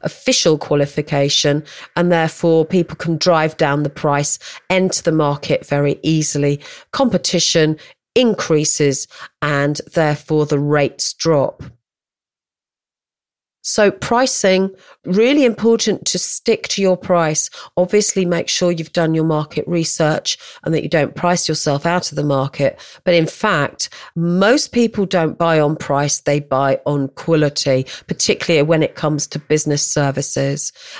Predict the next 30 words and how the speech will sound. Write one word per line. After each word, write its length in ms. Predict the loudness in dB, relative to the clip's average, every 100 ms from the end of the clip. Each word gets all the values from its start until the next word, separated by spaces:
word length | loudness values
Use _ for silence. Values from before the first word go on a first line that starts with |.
| -4
And 240 | -2 0
whilst 300 | 2 2 0
it's 140 | -4 -6
tempting 640 | -4 -2 -2 -2 -2 -2
to 160 | -2 -4
accept 500 | -2 -4 -4 -4 -4
every 280 | -2 0 0
single 640 | -2 0 -2 0 0 -2 -6 -20 -16
project 480 | -2 -2 0 -4 -4
at 120 | -8 _
every 320 | -2 0 0 -2
price, 640 | -2 -2 0 -2 -4 -4 -10 -18 -6
uh, 80 | -2
there 140 | -2
comes 340 | -4 -4 -4
a 40 | -6
point 420 | -2 2 2 0
where 320 | -2 0 -2 -4 -20 -20 _
the 200 | -2 2
answer 420 | 2 0 -2 -4
to 480 | -2 0 2 2 0 -8 _ -6
"Could 260 | -4 -2
you 160 | 0 0
lower 320 | 0 2 4
your 200 | 4 2
price?" 440 | 2 0 0 0 -2
is 140 | 0
no. 420 | 0 0 0 -2 -4 _ _ _ _ _ _ _ _ _ _ _ _ _ _ _ _ _
The 80 | -2
sixth 800 | 0 0 2 2 2 -4 -2